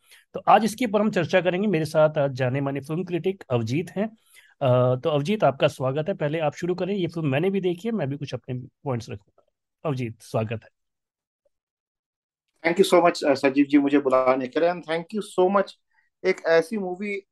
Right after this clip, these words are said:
Speaker 2: आपने उठाया है जो, मतलब, जो, जिसके बारे में ना ज्यादा चर्चा नहीं है, क्योंकि, अ, आज के date पे हिंदी movies के अलावा, अ, साउथ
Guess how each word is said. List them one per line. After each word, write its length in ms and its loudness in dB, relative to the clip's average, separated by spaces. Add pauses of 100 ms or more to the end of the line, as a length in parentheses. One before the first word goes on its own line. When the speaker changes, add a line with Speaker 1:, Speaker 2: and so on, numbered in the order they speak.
(100)
Speaker 2:
आपने 320 0
उठाया 400 2
है 280 -4
जो, 240 0
मतलब, 260 -6
जो, 300 0
जिसके 220 0
बारे 220 6
में 80 -2
ना 80 0
ज्यादा 260 4
चर्चा 420 0
नहीं 180 -4
है, 60 -14 (540)
क्योंकि, 360 2
अ, 560 6
आज 320 2
के 240 -2
date 280 0
पे 120 2
हिंदी 400 -4
movies 320 -2
के 120 2
अलावा, 440 4 (320)
अ, 40 0
साउथ 300 2